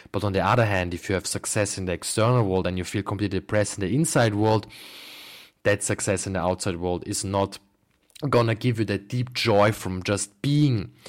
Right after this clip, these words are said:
because it's all dependent on a number, it's all dependent on something.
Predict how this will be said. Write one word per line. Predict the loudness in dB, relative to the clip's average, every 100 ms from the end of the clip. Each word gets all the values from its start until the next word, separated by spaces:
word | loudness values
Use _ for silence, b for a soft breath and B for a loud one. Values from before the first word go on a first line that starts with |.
| B B B B B
because | -2 0 -2
it's | -2
all | 0 2
dependent | 4 0 -2 -2 0 2 2 -2 -4
on | -6 -4
a |
number, | -6 -4 0 0 0 -2
it's | -2 -4
all | -2 0
dependent | -2 -6 -2 2 2 0
on | -2
something. | -2 -2 -2 -6 -8